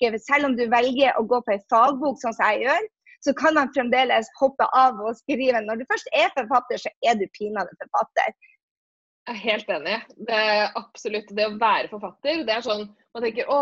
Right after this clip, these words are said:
Speaker 2: det virker så vanskelig å skrive en bok», men den investeringen i å liksom sette av den tiden og skrive den boken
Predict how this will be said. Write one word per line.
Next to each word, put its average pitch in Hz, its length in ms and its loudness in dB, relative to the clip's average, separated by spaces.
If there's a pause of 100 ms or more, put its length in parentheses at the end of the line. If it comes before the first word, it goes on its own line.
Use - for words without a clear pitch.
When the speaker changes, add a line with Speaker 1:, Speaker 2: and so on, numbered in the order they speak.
Speaker 2:
det 254 80 2
virker 220 300 -8
så 233 80 -10
vanskelig 208 340 -10
å 208 60 -20
skrive 202 260 -6
en 202 80 -6
bok», 262 240 2
men 233 160 -6
den 202 240 0
investeringen 185 720 -6
i 190 80 0
å 196 60 -2
liksom 208 260 -10
sette - 320 -10
av 180 140 -4
den 185 100 -6
tiden 170 240 -8
og 196 80 -10
skrive 185 400 -6
den 175 140 -6
boken 208 260 -2